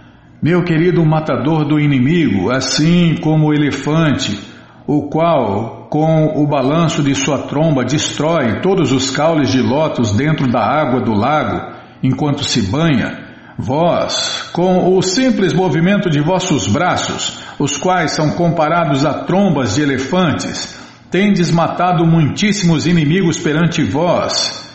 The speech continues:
similares a flores de lótus." Em relação à habilidade de Deus, Krishna, para lançar armas, quando Jarasandha, juntamente com treze divisões de soldados,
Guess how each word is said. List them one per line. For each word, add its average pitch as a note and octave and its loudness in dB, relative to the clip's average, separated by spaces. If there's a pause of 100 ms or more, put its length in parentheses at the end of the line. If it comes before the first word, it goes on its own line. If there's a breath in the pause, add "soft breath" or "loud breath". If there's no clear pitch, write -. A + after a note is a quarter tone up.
(220)
similares C3+ 0
a A2 -2
flores D#3 0
de A#2+ 2
lótus." - -2 (1900)
Em C3 -4
relação F#3 2
à - 4
habilidade E3+ 2
de D3+ 2
Deus, C#3+ 0
Krishna, E3 0
para D#3 0
lançar D#3 0
armas, C#3+ 0
quando E3+ 2
Jarasandha, D#3 0
juntamente D#3+ 0
com D3+ 2
treze G3 0
divisões D#3 0
de C3+ 0
soldados, C3+ -2